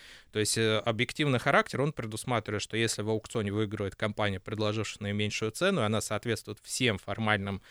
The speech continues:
требованиям, то вы только лишь с этой компанией будете в конечном итоге работать. И если бывают случаи, когда компания, ну,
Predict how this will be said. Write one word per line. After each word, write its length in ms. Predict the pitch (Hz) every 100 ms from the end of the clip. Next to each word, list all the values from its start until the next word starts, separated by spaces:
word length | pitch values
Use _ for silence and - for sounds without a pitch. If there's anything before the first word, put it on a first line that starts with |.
| - - -
требованиям, 640 | - 117 101 110 151 202 185
то 140 | 110
вы 380 | 110 165 185 190 _
только 280 | - 147 -
лишь 340 | 110 - - -
с 120 | -
этой 180 | 113 101
компанией 440 | - 104 143 185 127
будете 300 | 117 147 -
в 60 |
конечном 460 | - 107 113 - 107
итоге 280 | - 117 117
работать. 440 | 110 110 98 - - - - _
И 80 | 113
если 280 | 165 - 151
бывают 400 | 131 139 143 139
случаи, 360 | 156 147 -
когда 580 | 110 110 104 117 113 107
компания, 760 | - 110 120 110 101 98 98 101
ну, 140 | 139